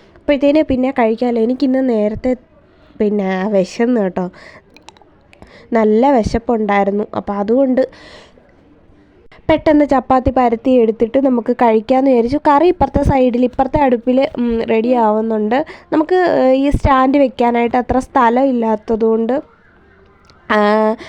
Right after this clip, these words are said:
വെച്ചിട്ട് അടുപ്പ്, രണ്ടടുപ്പും കൂടെ ഒരുമിച്ച് കാണിക്കാനായിട്ടുള്ള ഒരു, ഒരു സ്പേസ്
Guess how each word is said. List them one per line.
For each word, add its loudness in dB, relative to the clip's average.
വെച്ചിട്ട് 0
അടുപ്പ്, 2
രണ്ടടുപ്പും 0
കൂടെ 2
ഒരുമിച്ച് 0
കാണിക്കാനായിട്ടുള്ള 0
ഒരു, 0
ഒരു -4
സ്പേസ് -2